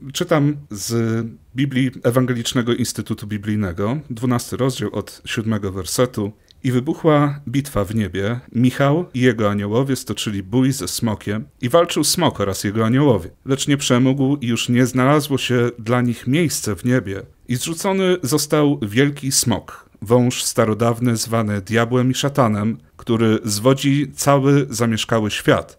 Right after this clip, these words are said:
Zrzucony został na ziemię, a z nim zrzuceni zostali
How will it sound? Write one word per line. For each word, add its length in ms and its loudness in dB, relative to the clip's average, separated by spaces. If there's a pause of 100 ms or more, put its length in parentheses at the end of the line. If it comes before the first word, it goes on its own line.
(100)
Zrzucony 540 0
został 460 2 (160)
na 140 0
ziemię, 440 4 (360)
a 80 0
z 100 -2
nim 180 2
zrzuceni 460 -4
zostali 640 -6